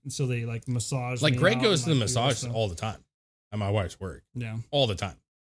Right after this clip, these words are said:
Speaker 2: Like, he has
Speaker 1: I've
Speaker 2: his
Speaker 1: never ha-, I've never gone anywhere just to get a
Speaker 2: <clears throat>
Speaker 1: massage.
Speaker 2: I just feel weird. Like, first of all, I'm, like, slightly insecure, you know? So, like, it's just weird to me. I know it's a professional thing, and it's like, th-, they probably see some really fucking gnarly people.
Speaker 1: <laughs>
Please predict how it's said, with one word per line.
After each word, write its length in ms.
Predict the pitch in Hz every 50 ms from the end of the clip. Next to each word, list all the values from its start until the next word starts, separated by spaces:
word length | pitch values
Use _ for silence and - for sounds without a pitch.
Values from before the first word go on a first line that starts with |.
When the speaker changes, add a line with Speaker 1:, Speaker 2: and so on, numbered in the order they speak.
| _ -
Speaker 2:
Like, 120 | 98 95
he 180 | - 120 120 117
has 100 | 120 117 147
Speaker 1:
I've 60 | 165 202
Speaker 2:
his 80 | 226
Speaker 1:
never 80 | 220 185
ha-, 180 | 147 175 165 165
I've 140 | 165 185 185
never 200 | 240 247 208 170
gone 260 | 147 151 160 160 147
anywhere 320 | 139 135 131 127 120 113 113
just 200 | 120 110 - -
to 40 | 139
get 120 | 147 147 127
a 20 |
Speaker 2:
<clears throat> 60 | 113
Speaker 1:
massage. 400 | 110 92 85 - 104 98 - - -
Speaker 2:
I 80 | 180 220
just 320 | 254 269 - - - -
feel 280 | - 208 214 220 214 151
weird. 360 | 104 101 131 151 151 135 113
Like, 200 | 131 131 117 - - -
first 240 | - 202 202 202 208
of 60 | 196
all, 80 | 190
I'm, 80 | 175 151
like, 160 | 127 113 -
slightly 380 | - - 120 117 127 135 131 117
insecure, 520 | 110 - - - - 92 85 82 90 - _
you 80 | - 127
know? 120 | 120 120
So, 160 | 120 - - 135
like, 160 | 131 123 117
it's 120 | 135 120 -
just 180 | 151 131 -
weird 340 | 120 120 113 117 117 113 104
to 80 | - 131
me. 60 | 131
I 60 | 139
know 160 | 160 185 196
it's 120 | 185 - -
a 40 |
professional 640 | - - 127 - - 98 95 98 - - 120 117 113
thing, 460 | - - 113 110 107 110 107 110 107
and 60 | 101 101
it's 120 | - -
like, 180 | 101 95 87 -
th-, 120 | 104 - - _ _ _ _ _ _ -
they 60 | 113 90
probably 260 | - 113 110 113 113
see 160 | - - 120
some 200 | 95 107 107 101
really 340 | 104 107 107 110 113 - - _ _ _ -
fucking 280 | 117 107 - 110 110
gnarly 280 | 107 101 101 101 101 104
people. 320 | 90 98 92 - - 82 -
Speaker 1:
<laughs> 60 | -